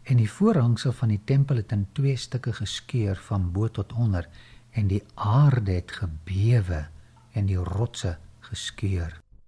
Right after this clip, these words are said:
Ek glo dat die Here deur hierdie skudding die Esseners se aandag op die boodskap van die kruis wou vestig.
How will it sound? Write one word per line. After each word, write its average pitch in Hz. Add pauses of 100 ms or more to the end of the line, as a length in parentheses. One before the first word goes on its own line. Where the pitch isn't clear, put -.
(1080)
Ek 143
glo 180
dat 160
die 117
Here 120
deur 104
hierdie 107
skudding 113
die 87
Esseners 98 (100)
se -
aandag 110
op -
die 82
boodskap 113
van 80
die 80
kruis 82
wou 90
vestig. -